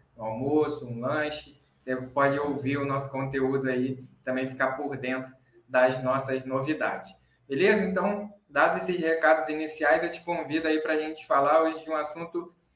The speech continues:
é, extremamente importante. Tamo aí na reta final da entrega da defis.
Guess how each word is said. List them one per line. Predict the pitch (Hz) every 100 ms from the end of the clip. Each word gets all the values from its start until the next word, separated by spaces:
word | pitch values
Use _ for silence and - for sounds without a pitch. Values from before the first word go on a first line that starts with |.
| _ _
é, | 165 190 180 175
extremamente | 180 208 233 226 226
importante. | 226 202 202 208 202 226 240 -
Tamo | - 190 196
aí | 190
na | 196
reta | 180 185 185 -
final | 185 156 156 190 208 214 - _ _
da | 135 147 170
entrega | - 160 175 175
da | 170 170
defis. | 165 156 - 156 196 208 - -